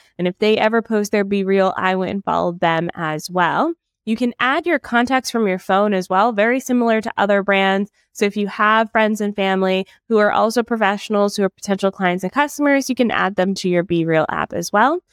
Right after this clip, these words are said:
And I think it could be interesting to post these behind the scenes style posts. You can share what's going on in the world around you. I know m-, oftentimes when I'm at my desk and working, I love to share the behind the scenes.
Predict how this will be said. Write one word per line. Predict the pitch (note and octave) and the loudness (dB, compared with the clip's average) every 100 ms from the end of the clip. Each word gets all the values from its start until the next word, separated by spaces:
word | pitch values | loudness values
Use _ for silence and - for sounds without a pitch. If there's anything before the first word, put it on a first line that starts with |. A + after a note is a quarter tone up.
| _ _ - | _ _ 0
And | C4 | 0
I | |
think | C#4+ D#4+ | 2 0
it | D4+ | 0
could | - | -2
be | D#4+ C#4 | -2 0
interesting | C#4 E4 D#4 - A3+ | 0 0 0 0 0
to | G#3 | 0
post | G3+ - C4 A3+ F3+ | -6 -2 2 2 0
these | F#3+ F#3 | -4 -6
behind | F#3+ - B3+ C4+ C4 A#3+ | -12 -6 0 2 4 2
the | F#3 | -2
scenes | - A3 G#3+ A3+ A3 | -4 -2 0 -2 -4
style | - G#3+ G3+ G3 F#3+ | -2 0 2 2 0
posts. | G3 A3 G#3 G3+ G#3 - _ _ | 0 2 2 2 -2 -10 _ _
You | A#3 | -4
can | A3+ B3 A#3 | 0 0 0
share | - - A#3 C4 C4+ A#3+ | -4 0 2 4 2 2
what's | G#3+ G#3 | 0 -2
going | G#3 G3+ G3+ | -2 0 0
on | F#3+ F#3+ | 0 0
in | F#3 | 0
the | F3 | -2
world | F3 E3+ E3+ | 0 -2 -2
around | G3 A3 A3+ A3+ A3 | 0 2 2 0 0
you. | A3 A3 G#3+ - - | 2 2 0 -4 -8
I | G#3+ | 0
know | G#3 G3+ | 2 2
m-, | F#3+ D#3+ - | 0 -4 -2
oftentimes | G3+ G#3 G#3+ - F#3+ F#3 F#3+ F#3 | -2 0 -2 0 0 0 -2 0
when | F3+ | 0
I'm | F3+ F3 | 0 0
at | - A3+ | -2 0
my | A3 G#3 | 0 0
desk | G#3+ G#3 - | 0 -2 -2
and | G3+ G3 | -4 0
working, | G3 G#3+ F#3+ | 0 0 0
I | F3 | 0
love | F3 F3+ F#3 | 2 2 2
to | G3 | -2
share | F#3 F#3 | -2 -2
the | F3 F3 | -2 0
behind | F3 F3+ E3+ E3 | -2 0 -2 -2
the | F3 | -6
scenes. | F#3 F3 F3 | -4 -2 -4